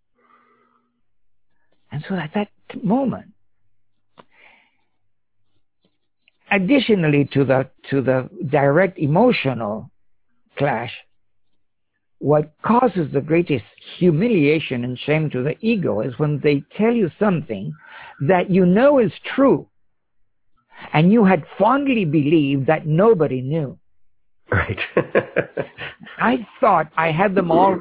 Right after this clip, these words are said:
Speaker 1: fooled. I thought I was the con artist. I thought I could have my cake and eat it. I thought I could be the perfect, perfect
Speaker 2: Successful,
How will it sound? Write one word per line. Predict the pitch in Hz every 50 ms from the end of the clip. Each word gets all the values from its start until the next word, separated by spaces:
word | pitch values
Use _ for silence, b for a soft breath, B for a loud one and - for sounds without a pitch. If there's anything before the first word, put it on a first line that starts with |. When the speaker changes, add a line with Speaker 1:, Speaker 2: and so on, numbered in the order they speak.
| - -
Speaker 1:
fooled. | - - - - 302 294 247 156 123 113 - _ _ _ - - -
I | - 180 208
thought | 185 - 196 202 190
I | 175
was | 165 175 170 143 131
the | 147 -
con | - - 202 240 226 214 190
artist. | 160 143 139 - - 117 110 - - _ _ _ _ _ -
I | 156 170 160
thought | 165 196 202 196
I | 190 165
could | - 175 147
have | 139 156 185 175
my | 170 165 160 160
cake | 156 - 175 185 170
and | 170 156 147 175
eat | 233 254 -
it. | - - - - _ _ _ _ -
I | 170 180
thought | 175 - 185 190 - -
I | 160 170
could | 151 - 151 143 139 131
be | 185 170 139 135
the | 123 123 131 - _ _ -
perfect, | - - 208 240 240 208 - 240 208 - - - _ - - - _ - _ _ _ _ _ _ _ _ _ _ - b b b b b b b b b _ _ _ _ _ _ _ _ _ _ - - _ _ _
perfect | - - 156 147 143 -
Speaker 2:
Successful, | - 180 175 - - - 202